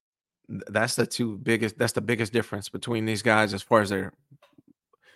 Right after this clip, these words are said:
what sets them apart. Again, I don't see much similarities in their game.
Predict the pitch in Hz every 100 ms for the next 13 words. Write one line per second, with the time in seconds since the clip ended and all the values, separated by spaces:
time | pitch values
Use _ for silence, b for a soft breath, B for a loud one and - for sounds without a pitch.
0 | _ - 123 135 110 120 107 98 - 104
1 | 95 - - 110 120 120 127 - 127 107
2 | 113 - 120 101 107 104 95 - 104 92
3 | 92 98 92 78